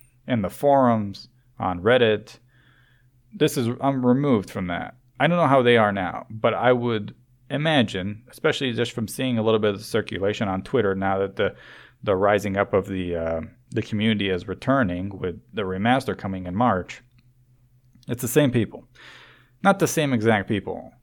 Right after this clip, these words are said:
but it's the same type of people that I just don't mess around with. And I don't deal well with poor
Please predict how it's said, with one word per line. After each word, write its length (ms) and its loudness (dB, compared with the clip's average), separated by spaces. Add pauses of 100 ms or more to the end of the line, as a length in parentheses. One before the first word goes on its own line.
(280)
but 160 4
it's 100 2
the 80 -4
same 320 0
type 380 0
of 100 -16
people 420 -14 (420)
that 120 0
I 140 2
just 180 -4
don't 200 4
mess 200 0
around 400 -2
with. 140 -16 (260)
And 420 -6 (3000)
I 120 2
don't 180 6
deal 240 2
well 340 4
with 300 -4
poor 540 2